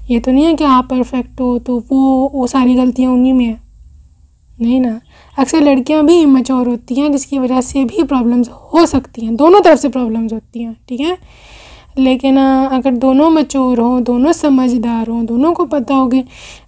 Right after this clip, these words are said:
अम, हमें रिश्ता आगे लेके चलना है,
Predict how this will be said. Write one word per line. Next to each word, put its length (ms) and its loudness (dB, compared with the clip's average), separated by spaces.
अम, 340 0
हमें 260 4
रिश्ता 280 -2
आगे 240 0
लेके 300 -2
चलना 380 -4
है, 380 -8